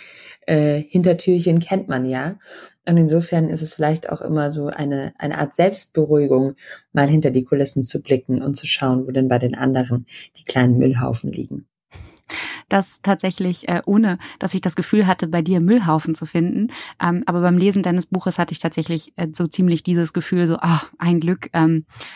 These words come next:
Speaker 2: es ist nicht nur bei mir nicht, äh, alles aufgeräumt, es geht auch anderen so." Also das war auf jeden Fall das, was du gerade beschrieben hast, so ein, ein beruhigendes, ähm, wenn nicht die ganze Zeit auch beruhigend, aber, ähm, zumindest teilweise beruhigendes Gefühl während des Lesens.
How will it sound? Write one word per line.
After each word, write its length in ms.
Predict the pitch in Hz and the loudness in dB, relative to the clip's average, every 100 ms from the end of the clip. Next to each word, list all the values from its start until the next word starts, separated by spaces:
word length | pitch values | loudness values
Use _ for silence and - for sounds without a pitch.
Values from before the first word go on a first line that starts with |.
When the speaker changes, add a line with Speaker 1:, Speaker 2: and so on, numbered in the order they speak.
| - - - - | -20 -20 -14 -4
Speaker 2:
es 180 | 170 | -2
ist 180 | - - | 0 0
nicht 160 | 185 - | 2 2
nur 100 | 180 | 2
bei 100 | 175 | 4
mir 180 | 185 196 | 4 4
nicht, 240 | 180 - | 0 -4
äh, 240 | - 175 - | -2 -2 0
alles 280 | 175 175 - | 0 0 -2
aufgeräumt, 600 | 170 175 185 165 170 170 | -4 -2 -2 0 0 -2
es 120 | - | -4
geht 180 | 180 170 | -4 -4
auch 120 | 151 | -4
anderen 380 | 160 165 156 156 | 0 2 4 2
so." 180 | 147 170 | -2 -8
Also 240 | 160 156 | -6 -6
das 200 | 156 - | -6 -2
war 100 | 165 | -2
auf 100 | 160 | -2
jeden 200 | 165 160 | -2 -2
Fall 200 | 156 156 | -2 -2
das, 200 | 160 - | -4 -6
was 100 | 160 | -6
du 80 | 156 | -6
gerade 220 | 160 156 | -4 -4
beschrieben 320 | 156 - 170 | -4 -2 0
hast, 160 | 160 - | 0 0
so 60 | |
ein, 260 | 160 160 160 - - | 2 2 2 -4 -2
ein 140 | 165 | 0
beruhigendes, 720 | 160 160 185 208 190 175 - - | 0 2 4 4 4 2 -2 -2
ähm, 280 | 165 165 156 | 0 0 2
wenn 180 | 170 208 | 4 4
nicht 200 | 196 - _ | 2 -6 _
die 100 | - | -2
ganze 260 | 170 170 160 | 2 2 0
Zeit 280 | - 185 - | 0 0 0
auch 100 | - | -4
beruhigend, 460 | 165 175 175 - | -2 0 0 -2
aber, 240 | 160 160 160 - - - | 0 0 0 -8 -12 -2
ähm, 240 | 160 160 | 0 0
zumindest 400 | - 180 175 160 | 0 2 2 2
teilweise 400 | - 165 156 147 | 0 2 2 0
beruhigendes 500 | 143 151 151 143 143 | -2 -2 0 0 -2
Gefühl 400 | 147 - 147 143 | -8 -4 -2 -2
während 200 | 151 143 | -4 -6
des 160 | 156 - | -8 -12
Lesens. 520 | 156 - - - | -10 -6 -6 -8